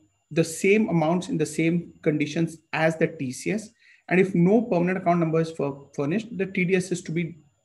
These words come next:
deducted at five percent rate. Now, possibly this just replaces the T C S for the reason that a T D S is more, uh, you know,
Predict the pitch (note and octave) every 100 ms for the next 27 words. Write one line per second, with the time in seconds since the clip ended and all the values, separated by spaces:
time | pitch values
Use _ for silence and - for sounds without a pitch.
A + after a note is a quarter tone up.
0 | _ _ - D3+ D#3+ D#3+ - G#3 - -
1 | F3+ - - D3+ D3 C#3 C#3 B2+ B2 -
2 | - _ _ _ _ - D#3+ D#3+ D#3+ E3
3 | - - - E3 - G3+ G3 E3 E3+ -
4 | F#3+ F#3+ - D3 D#3+ D#3 F#3+ G3+ G#3 G#3
5 | - - F3 - D#3 - F3+ - G3 E3+
6 | C#3 C#3+ C#3+ F#3+ - - - - D#3+ E3+
7 | F3+ F3 D#3 E3+ G3 G3 G3 G3+ - -
8 | E3 E3 F3+ F#3+ F#3+ - _ _ _ _
9 | - _ - - - - E3 E3 - E3+
10 | E3 F3